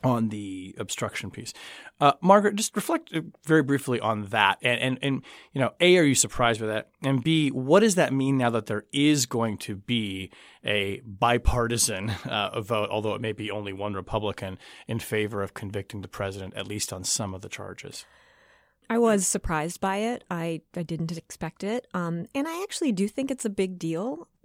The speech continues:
Speaker 2: because to be able to say it was a bipartisan vote to convict, even if it is just one senator, that still is pretty powerful.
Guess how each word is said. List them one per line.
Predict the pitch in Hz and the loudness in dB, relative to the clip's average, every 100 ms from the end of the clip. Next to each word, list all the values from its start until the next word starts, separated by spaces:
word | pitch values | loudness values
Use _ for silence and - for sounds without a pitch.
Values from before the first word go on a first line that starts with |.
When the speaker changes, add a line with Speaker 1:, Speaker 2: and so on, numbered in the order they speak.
| _ | _
Speaker 2:
because | 208 220 208 | -2 0 -2
to | - | -2
be | 226 | 0
able | 269 240 | 2 2
to | 202 | 0
say | 220 214 | -4 -4
it | 175 | -4
was | 185 | -4
a | 180 | -8
bipartisan | - 170 185 - - 180 185 190 175 160 151 151 - | -6 -6 -6 -10 -8 -6 -4 -4 -4 -4 -4 -6 -8
vote | 160 156 170 - | -8 -4 -4 -6
to | - 185 | -10 -10
convict, | - 156 143 180 - - - _ _ _ _ | -8 -8 -4 -6 -6 -12 -14 _ _ _ _
even | 262 277 294 | -2 -2 -2
if | - | -4
it | 262 - | -6 -4
is | 208 247 | -2 -4
just | - 302 - | -4 -8 -6
one | 285 294 | -6 -4
senator, | 285 285 285 277 | -4 -4 -4 -6
that | 262 285 | -8 -12
still | - - 359 | -10 -6 -4
is | 294 - | -4 -4
pretty | - 208 226 | -4 -2 -4
powerful. | 226 151 170 196 - - - | -8 -6 -4 -6 -6 -8 -8